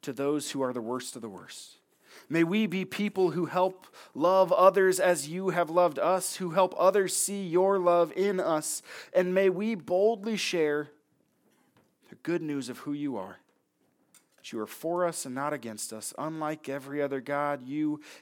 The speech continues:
have given everything to win us back.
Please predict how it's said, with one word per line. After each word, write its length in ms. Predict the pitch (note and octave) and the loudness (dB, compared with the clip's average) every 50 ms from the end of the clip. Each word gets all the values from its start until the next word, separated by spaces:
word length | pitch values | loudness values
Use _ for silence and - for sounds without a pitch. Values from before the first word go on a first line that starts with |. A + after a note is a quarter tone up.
| _ | _
have 280 | - D3 C#3+ B2 A#2 G#2+ | -6 -6 -6 -6 -6 -4
given 320 | C#3 D#3 D3+ D3 D3 C3+ | -2 -2 -2 -2 -4 -2
everything 720 | C3+ C#3+ C#3 D3 E3 E3+ D#3+ - E3+ E3+ E3+ E3+ E3 D#3+ - _ _ _ _ _ _ _ _ _ _ _ _ _ _ _ _ _ _ _ _ | -2 -2 -2 -2 -4 -4 -4 -4 -6 -6 -4 -6 -8 -10 -12 _ _ _ _ _ _ _ _ _ _ _ _ _ _ _ _ _ _ _ _
to 120 | - - A#2 | -16 -14 -12
win 220 | G#2 G#2+ B2 C3 | -10 -8 -8 -8
us 160 | D3 D3 C#3 | -8 -8 -10
back. 360 | - - F#2+ F#2+ - - - | -10 -10 -12 -12 -14 -18 -20